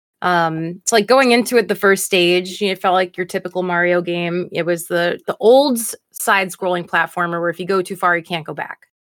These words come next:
Um, you have your Goombas, your mushrooms, your Koopas, um, et cetera. And then that quickly changes, um, as you go further into the different stages. And I honestly wasn't expecting some of the differences, like how Koopa shells explode like bombs in this game instead of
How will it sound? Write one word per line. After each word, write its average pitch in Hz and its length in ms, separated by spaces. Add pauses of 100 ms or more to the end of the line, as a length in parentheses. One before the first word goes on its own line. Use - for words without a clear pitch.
(100)
Um, 165 520 (160)
you 190 140
have 170 120
your 165 160
Goombas, 170 640
your 170 120
mushrooms, 160 760
your 160 120
Koopas, - 640 (120)
um, 160 300
et - 120
cetera. 165 420 (380)
And 220 160
then 214 120
that 214 200
quickly 208 340
changes, 196 760 (400)
um, 160 640
as 196 180
you 208 40
go 190 120
further 202 340
into 180 180
the 180 80
different 175 300
stages. 175 600
And 190 120
I 214 160
honestly 240 400
wasn't 220 300
expecting 196 520
some 185 240
of 175 200
the 180 80
differences, 175 580
like 175 240
how 175 200
Koopa 185 360
shells 185 380
explode 185 560
like 170 180
bombs 170 400
in 262 80
this 262 160
game 254 260
instead 202 220
of 175 180